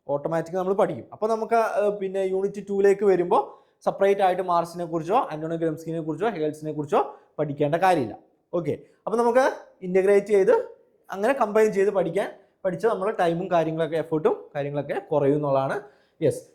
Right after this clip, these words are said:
യൂണിറ്റ് ഫോർ, കമ്പാരിറ്റീവ് പൊളിറ്റിക്കൽ അനാലിസിസ്. ഇത് കമ്പാരിറ്റീവ്ലി വലിയൊരു യൂണിറ്റ് ആണ്. ഓക്കെ, കമ്പാരിറ്റീവ് പൊളിറ്റിക്സ് എന്ന് പറഞ്ഞാൽ വലിയ യൂണിറ്റ് ആണ്. ഏർ, അപ്രോച്ചസ് ഉണ്ട്, ഇൻസ്റ്റിറ്റ്യൂഷൻ അപ്രോച്ച്, പൊളിറ്റിക്കൽ കൾച്ചർ അപ്രോച്ച്, സിസ്റ്റംസ്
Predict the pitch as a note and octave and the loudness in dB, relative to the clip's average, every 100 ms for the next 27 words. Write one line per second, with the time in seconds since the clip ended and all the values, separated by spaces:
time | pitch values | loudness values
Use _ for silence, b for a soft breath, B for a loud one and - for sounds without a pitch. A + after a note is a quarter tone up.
0 | - B3 A#3+ A#3+ A3 F3 F#3+ G#3 G#3 A3+ | 0 2 4 4 4 4 4 6 4 2
1 | G3 F#3 F3 F3+ D#3 C#3 B2 A2 - _ | 2 2 2 2 4 0 -2 -10 -20 _
2 | _ _ A#3 A#3+ A#3 - G#3 G#3 G#3 G#3 | _ _ -4 -2 -4 -4 2 2 2 0
3 | B3+ G4+ - - _ - F3+ F#3 F#3 F3 | 2 0 -4 -16 _ -6 2 4 4 4
4 | E3+ C#3 G2+ - _ _ _ - D#3+ D#3 | 4 2 0 -8 _ _ _ -8 -2 0
5 | G#2 C#3+ C#3+ C#3+ D3+ D#3 D3 - E3 F3+ | 0 -2 0 0 0 -6 -6 -8 -4 0
6 | F#3+ G3 E3+ E3 D#3 D3 F#3 G4 b b | 0 0 0 0 2 2 0 -6 b b
7 | b b _ _ _ _ _ _ _ _ | b b _ _ _ _ _ _ _ _
8 | E3 D#3+ D#3 D#3 D#3 - - _ _ _ | 0 2 4 4 0 -4 -16 _ _ _
9 | _ _ _ _ _ _ _ _ - D#3 | _ _ _ _ _ _ _ _ -4 0
10 | F3+ F#3 F#3 F#3 E3 A3+ - E3 - D#3+ | 2 2 2 2 4 4 2 -4 -8 -4
11 | E3 F3 E3+ E3 E3 D#3 D3 D#3+ D#3 D3 | 0 0 2 2 2 0 -2 0 0 2
12 | D#3 D#3 D#3+ D#3+ - - C#3 E3+ E3 | 0 2 0 0 -10 -14 -2 -2 0